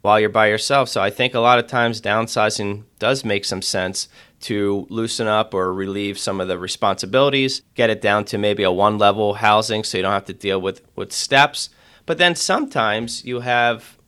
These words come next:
places, and, and this kinda goes back to my mom as well, where she likes having the kids over, and now it'll be grandkids over. So you have more rooms where people can stay there, stay over. And if you downsize and are down to one or, or a two-bedroom place,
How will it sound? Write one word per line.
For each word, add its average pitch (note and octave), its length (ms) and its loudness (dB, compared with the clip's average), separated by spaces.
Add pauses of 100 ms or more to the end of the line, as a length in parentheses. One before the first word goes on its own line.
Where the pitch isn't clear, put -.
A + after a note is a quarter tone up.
(200)
places, B2 420 -2
and, B2 180 -2
and A#2+ 160 -2
this B2+ 160 0
kinda A#2+ 260 -2
goes A#2 160 -4
back A#2 240 0
to - 80 -10
my A2 100 -2
mom A#2 240 0
as A#2 140 -6
well, D#3 260 6
where A#2+ 320 4
she - 180 -6
likes A#2 260 0
having B2 220 2
the B2 60 -2
kids E3 340 -2
over, F2 420 -6 (120)
and G2+ 360 -2
now G#2+ 440 0
it'll G#2 180 -2
be G#2 180 -6
grandkids A2+ 680 0
over. G2+ 460 0 (480)
So - 140 -4
you A#2 140 4
have C#3 280 6
more A2+ 200 2
rooms G2+ 360 -2
where F#2 100 -6
people A2 280 -6
can G2+ 160 -6
stay A#2 380 -2
there, A2 300 2
stay G#2+ 360 0
over. G#2+ 520 0 (340)
And G2+ 380 0
if A#2 160 -6
you G#2 80 -4
downsize G#2+ 760 4
and F#2+ 100 -2
are F#2+ 120 0
down G2+ 320 0
to G#2+ 140 -4
one G2+ 380 2
or, F#2+ 340 0
or F2+ 200 -8
a E2+ 80 -10
two-bedroom G#2+ 1080 -4
place, B2 580 -2